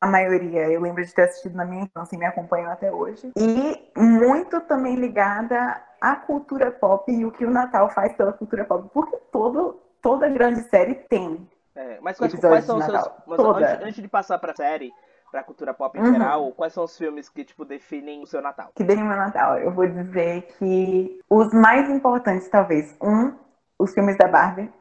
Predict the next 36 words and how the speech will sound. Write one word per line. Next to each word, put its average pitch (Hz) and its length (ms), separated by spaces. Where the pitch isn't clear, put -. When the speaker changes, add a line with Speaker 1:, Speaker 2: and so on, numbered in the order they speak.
Speaker 1:
<laughs> 508 480
Speaker 2:
Perfeito. 214 160
Speaker 1:
Barbie 226 360
quebra-nozes. 196 920
Primeiro 349 400
que 370 60
era 302 140
meu 269 140
brinquedo 233 340
favorito 202 520
quando 170 200
era 165 140
criança. - 320
Porque, 330 300
tipo, 349 320
gente, 320 280
é 240 60
Barbie. 185 440
O 185 40
que 233 80
eu 233 40
posso 269 280
dizer? 160 580
A 208 140
Barbie, 233 400
ela 269 200
faz 254 220
o - 40
rolê. 269 260
Você 220 240
pode 220 320
ser - 120
o 240 40
que - 80
você 233 220
quiser. 208 340